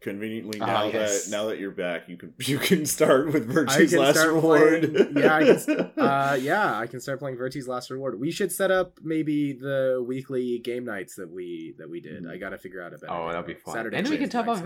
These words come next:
Speaker 2: video games too,
Speaker 1: Yeah.
Speaker 2: because I know that's one thing we don't do a lot at Anime Trending, but
Speaker 3: It's 'cause we're not video game trending. Also, I
Speaker 2: We're
Speaker 3: don't play
Speaker 2: not,
Speaker 3: video
Speaker 2: but
Speaker 3: games.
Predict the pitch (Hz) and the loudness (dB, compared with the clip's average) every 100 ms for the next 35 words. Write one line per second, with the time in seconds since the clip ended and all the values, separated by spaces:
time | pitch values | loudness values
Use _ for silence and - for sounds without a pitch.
0 | 233 254 131 90 90 - - 131 90 98 | -2 -2 -2 -4 -6 -10 -6 -4 -4 -6
1 | 113 131 175 240 233 - 107 104 110 117 | -2 0 2 2 0 -2 -8 -6 -4 -4
2 | 117 104 98 95 80 87 101 - 104 107 | -4 -4 -6 -6 -6 -6 -6 -12 -12 -8
3 | 110 104 107 - 87 - 92 95 87 - | -8 -6 -8 -8 -12 -10 -10 -12 -12 -14
4 | 87 127 190 - - 98 85 80 - 123 | -10 -10 -10 -8 -2 0 0 -6 -12 -10
5 | 113 120 117 101 110 117 95 85 80 - | -8 -6 -8 -8 -4 -4 -4 -10 -14 -16
6 | 82 71 67 71 - 120 165 151 147 120 | -16 -18 -20 -16 -10 -8 0 2 2 0
7 | 160 - 98 92 127 120 - - - | 0 -2 -4 0 2 2 -2 -18 -20